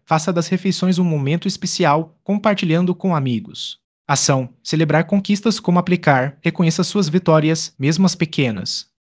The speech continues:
Ação. Dedicar tempo ao lazer. Como aplicar? Reserve um tempo para atividades que trazem alegria. Quando você vive com propósito, cada dia se torna significativo. Em vez de apenas passar pelo dia,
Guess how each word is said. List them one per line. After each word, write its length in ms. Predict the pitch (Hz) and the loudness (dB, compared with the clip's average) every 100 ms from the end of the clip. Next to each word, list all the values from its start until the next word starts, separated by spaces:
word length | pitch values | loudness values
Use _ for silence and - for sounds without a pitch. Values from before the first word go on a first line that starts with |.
| _ - | _ -4
Ação. 440 | 156 - 131 117 - _ | -2 0 -2 -4 -12 _
Dedicar 400 | 151 175 175 175 | -4 -2 -2 -2
tempo 340 | 175 180 180 | -2 -2 0
ao 60 | 175 | 0
lazer. 300 | 175 170 180 | 0 0 -2
Como 180 | 196 180 | 0 -2
aplicar? 560 | 180 175 147 117 127 - | -2 -4 -4 -4 -8 -6
Reserve 380 | 180 151 165 160 | -4 0 0 0
um 120 | 185 | 0
tempo 280 | 190 196 196 | 0 -2 -2
para 180 | 214 | -2
atividades 600 | 196 - 180 165 170 180 | -2 -2 -2 -2 -2 -4
que 120 | - 226 | -6 -6
trazem 440 | 190 156 151 151 | -2 0 0 -2
alegria. 520 | 139 123 139 120 - - _ _ _ | -2 -4 -4 -6 -8 -16 _ _ _
Quando 180 | 175 202 | 2 4
você 240 | 202 220 | 2 2
vive 240 | 175 180 | 2 2
com 160 | 190 190 | 2 0
propósito, 720 | 196 220 170 131 120 117 113 - | 0 0 2 2 2 -4 -10 -12
cada 280 | - 175 185 | -2 2 4
dia 160 | 160 170 | 4 2
se 120 | 190 | 2
torna 300 | - 175 160 | 2 2 2
significativo. 1080 | - 165 175 180 196 170 - 147 113 - - _ _ _ | 0 2 2 2 0 0 0 0 -2 -6 -18 _ _ _
Em 120 | 147 | 2
vez 180 | 143 156 | 4 4
de 100 | 165 | 2
apenas 380 | 170 202 220 | 4 2 2
passar 400 | - 180 - 151 | 2 0 2 0
pelo 180 | 151 175 | 2 2
dia, 380 | 147 160 131 - | 4 2 2 -2